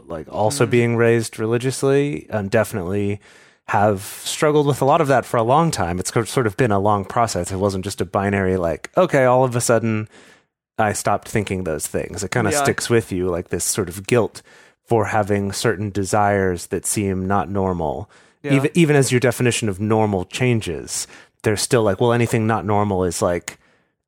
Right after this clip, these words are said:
Speaker 1: that's a deviant thing, that's a bad thing, that's, you know, um, something I should be ashamed of.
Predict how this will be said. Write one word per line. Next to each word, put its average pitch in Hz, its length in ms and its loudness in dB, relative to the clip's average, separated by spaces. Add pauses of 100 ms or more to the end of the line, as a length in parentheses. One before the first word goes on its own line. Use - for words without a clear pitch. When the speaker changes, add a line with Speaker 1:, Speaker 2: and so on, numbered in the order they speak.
(160)
Speaker 1:
that's 107 240 0
a 104 40 -2
deviant 98 500 0
thing, 92 340 -4
that's 87 240 -6
a - 20 -6
bad 92 400 0
thing, 90 400 -4
that's, - 680 -4 (260)
you - 100 -6
know, 71 300 -6 (640)
um, 80 280 -6
something 104 260 0
I 92 80 0
should 101 160 -8
be 101 100 2
ashamed 85 480 -2
of. 71 520 -4